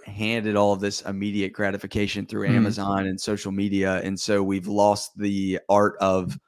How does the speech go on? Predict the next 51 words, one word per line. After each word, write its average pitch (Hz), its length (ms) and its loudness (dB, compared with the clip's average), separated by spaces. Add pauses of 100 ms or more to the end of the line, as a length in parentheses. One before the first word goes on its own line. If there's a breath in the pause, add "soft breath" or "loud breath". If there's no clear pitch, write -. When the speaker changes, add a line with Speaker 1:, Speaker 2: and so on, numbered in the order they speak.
(140)
Speaker 1:
hard 107 320 6
work. 98 400 2 (380)
Um, 101 420 4 (320)
and 107 160 4
one 120 140 6
of 117 40 4
my 107 160 6
favorite, 117 380 2
I 135 80 4
didn't 107 140 2
make 107 160 0
this 104 180 -8
up, 107 180 4
I - 60 -12
can't 120 200 -2
remember 107 200 0
where 101 260 4
I - 40 -8
heard 101 200 0
this, 104 200 0
but, - 180 0
like, 95 340 0 (560)
if 107 120 -6
I 123 40 6
had 127 120 8
to 127 60 4
get 117 100 2
a 107 60 0
tattoo, 113 440 4
I 104 60 4
don't 113 220 0
have 113 160 2
one, 117 120 2
and 101 80 0
I 98 40 -2
probably 104 260 0
won't 98 260 0
get 110 140 2
one, 120 260 2
but 104 100 0
if 101 80 -4
I 104 80 -2
had 107 300 -2
to 117 60 -2
get 110 180 0
one, 127 340 4
I 107 100 4
might 110 340 2
write 113 240 2
something 110 400 -4
like, 95 320 -2